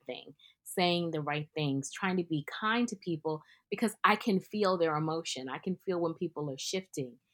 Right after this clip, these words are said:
So I don't wanna create any type of confusion, which really fed into my people-pleasing ways.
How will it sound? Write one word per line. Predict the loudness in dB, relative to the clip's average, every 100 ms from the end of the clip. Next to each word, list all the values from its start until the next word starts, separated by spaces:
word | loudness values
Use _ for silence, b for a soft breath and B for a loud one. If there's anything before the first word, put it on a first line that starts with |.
| b b
So | 0 4 6 6 2 2 6
I | 8 8
don't | 4 2
wanna | 2 2 0
create | -4 0 2 2 0
any | -2 -2 -2 -2
type | -2 -2 -4
of | -4 -4
confusion, | -4 -4 -2 0 0 2 0 -2 -6 _ _ -2
which | 0 0
really | 2 4 2
fed | 2 0
into | 2 0 -2
my | -2 -4 -4
people-pleasing | -4 -2 -2 0 0 2 2
ways. | 2 0 0 -2 -4